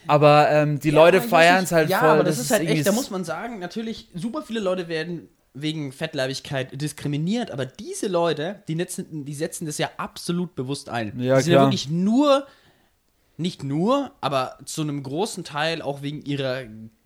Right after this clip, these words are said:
Speaker 2: körperlichen Ausstrahlung, weil sie einfach so massiv übergewichtig sind und so richtig schwabbelig und das, das siehst du halt nicht alle Tage. Und wenn dann jemand sich irgendwie dahin stellt und komisch mit dem Körper wackelt, äh,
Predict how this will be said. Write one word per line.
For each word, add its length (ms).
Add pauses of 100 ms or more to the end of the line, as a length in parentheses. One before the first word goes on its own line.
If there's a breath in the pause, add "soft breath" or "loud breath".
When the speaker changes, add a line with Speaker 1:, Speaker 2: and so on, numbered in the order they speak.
(120)
Speaker 2:
körperlichen 680
Ausstrahlung, 580
weil 140
sie 80
einfach 240
so 240
massiv 460
übergewichtig 720
sind 260 (320 soft breath)
und 100
so 80
richtig 300
schwabbelig 720
und 140
das, 200 (280 soft breath)
das 120
siehst 180
du 60
halt 80
nicht 160
alle 140
Tage. 360
Und 80
wenn 120
dann 120
jemand 300
sich 200
irgendwie 240
dahin 280
stellt 380
und 80
komisch 360
mit 80
dem 140
Körper 360
wackelt, 380
äh, 240